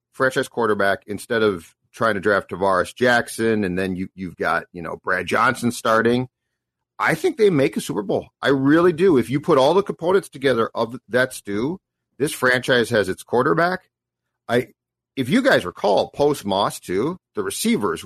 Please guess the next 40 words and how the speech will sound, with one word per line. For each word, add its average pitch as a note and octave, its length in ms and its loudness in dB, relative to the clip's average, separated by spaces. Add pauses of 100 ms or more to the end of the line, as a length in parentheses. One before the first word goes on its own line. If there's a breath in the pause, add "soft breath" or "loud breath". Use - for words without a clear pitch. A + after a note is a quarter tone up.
I A2+ 80 0
mean, G#2 240 0
we, D#3 240 0 (300)
we're A2+ 200 2
not F#3+ 200 0
talking G#2 260 -2
about F2 80 -2
a E2+ 40 -10
slight G#2 280 -2
decline. G2+ 420 -2
We're A2+ 120 0
talking G#2 280 -2
about F2+ 140 0
it B2 100 2
went G#2+ 160 0
off F2+ 180 -2
the - 60 -18
cliff. - 560 -4 (360)
It C3+ 180 2
went C3 280 0
off A2 360 0
the A2 80 -4
cliff. F#2 360 -4 (480)
So, B2+ 340 4
yeah, B2+ 360 2
I B2 120 0
think C3+ 240 -4
that C#3 180 -4
there C3 160 2
is B2 160 2
a A#2+ 80 0
very A2+ 340 0
good B2+ 160 -6
chance A#2+ 300 -2
that - 160 -6
this A#2 160 -10
team A2+ 380 -2
would G#2+ 180 2
have G2+ 80 -2
been G#2 160 0